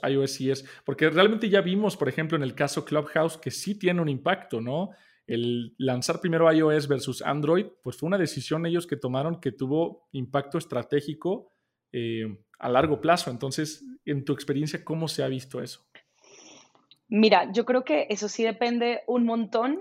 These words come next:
Speaker 2: del segmento de usuarios al que tú quieras llegar, ¿sí? Entonces,
Speaker 1: Claro.
Speaker 2: pues, eh, digamos que en ese caso Clubhouse, pues, estaba llegando como un segmento, digamos, inicialmente bien, eh, específico, quería como probar y desarrollar un montón el producto antes de como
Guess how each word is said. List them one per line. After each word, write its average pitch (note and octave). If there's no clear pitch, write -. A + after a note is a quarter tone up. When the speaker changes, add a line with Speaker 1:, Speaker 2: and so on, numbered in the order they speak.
Speaker 2:
del G3
segmento F3+
de F#3+
usuarios E3+
al G3
que G3
tú F#3
quieras F3
llegar, F3
¿sí? F#3
Entonces, F#3
Speaker 1:
Claro. -
Speaker 2:
pues, -
eh, F3+
digamos F3+
que -
en F3+
ese E3+
caso F#3
Clubhouse, G#3
pues, F#3+
estaba E3+
llegando F3
como G3
un G3
segmento, F3+
digamos, F#3+
inicialmente G#3
bien, G#3
eh, F#3+
específico, A#3
quería F#3+
como G#3
probar F#3
y F#3
desarrollar F#3
un D#3
montón F3+
el F3
producto E3+
antes E3
de D#3+
como F#3+